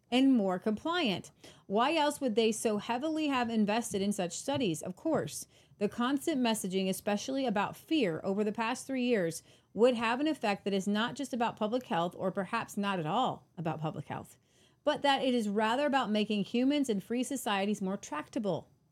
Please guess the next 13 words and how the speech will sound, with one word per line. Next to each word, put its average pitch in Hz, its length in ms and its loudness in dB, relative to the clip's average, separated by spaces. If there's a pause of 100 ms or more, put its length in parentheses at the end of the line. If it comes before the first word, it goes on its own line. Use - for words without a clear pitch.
(500)
About 254 300 2
public 269 320 0
health 269 320 0
as, 240 280 0
with 233 200 2
hu-, 247 160 0
public 269 300 -2
health 226 220 0
as 214 140 -2
an 214 80 0
excuse, 240 540 -4
the 220 120 -2
proxy 220 640 -4